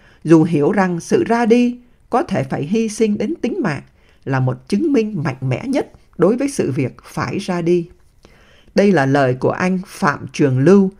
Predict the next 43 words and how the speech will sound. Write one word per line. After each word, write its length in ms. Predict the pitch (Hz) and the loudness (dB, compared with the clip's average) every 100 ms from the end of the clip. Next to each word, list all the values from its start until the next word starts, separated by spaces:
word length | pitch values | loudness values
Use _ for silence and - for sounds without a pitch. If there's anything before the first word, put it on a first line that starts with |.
| _ _ | _ _
cũng 200 | - 127 | -2 0
là 220 | 311 156 131 | 2 2 2
một 260 | 127 127 | -2 -2
thuyền 280 | - 131 123 | -4 -2 2
nhân 260 | 170 190 185 _ _ | 2 0 -4 _ _
Thái 200 | - 214 | -4 -2
Lan, 260 | 254 185 170 - | 0 -2 -4 -2
Indonesia, 800 | 185 170 175 170 175 170 170 165 165 160 _ _ - | -2 2 2 4 0 0 0 0 -4 -8 _ _ -8
một 220 | - 135 131 | -2 -2 -2
chín 200 | 175 - | -4 -2
tám 260 | 175 202 | -4 -2
mươi 80 | 180 | 0
mốt, 260 | 175 208 - _ | 0 0 -4 _
một 160 | 180 139 | -6 -6
chín 240 | - 170 330 | -4 -6 -6
tám 240 | - 160 247 | -10 -6 -4
mươi 120 | 165 | -4
hai. 380 | 175 160 151 143 _ _ _ - - _ _ _ _ _ _ _ _ | -4 -4 -6 -10 _ _ _ -20 -20 _ _ _ _ _ _ _ _
Từ 420 | 175 170 156 151 - | 6 6 6 2 4
đêm 280 | 196 233 214 | 4 4 2
đại 240 | 147 147 | -2 -2
dương 420 | 131 208 220 202 202 | 2 4 4 2 2
đến 220 | 180 269 - | 0 0 -4
con 220 | - 190 190 | 0 2 2
sóng 280 | - 220 | -2 -4
dữ. 280 | 254 196 - - _ _ _ _ _ - | 0 0 0 -6 _ _ _ _ _ -2
Cách 160 | 247 | 0
đây 180 | 202 190 | 2 2
ba 200 | 170 180 | 2 0
mươi 140 | 170 | 0
chín 300 | 175 190 302 | 0 -2 -2
năm, 240 | 196 180 175 _ _ _ _ _ | -2 -2 -6 _ _ _ _ _
tôi 160 | 233 214 | 4 4
rời 240 | 170 147 | 4 2
Việt 260 | 127 143 139 | 2 -2 0
Nam 320 | 185 202 190 - | 2 2 0 0
trên 200 | 208 190 | 2 2
một 200 | 135 - | 0 -4
chiếc 200 | 240 - | -6 -4
ghe 240 | 175 180 | -2 -2
đánh 180 | 175 190 | -4 -6
cá 220 | 285 190 | -6 -4
nhỏ 440 | 302 180 110 131 | -2 -2 -2 -4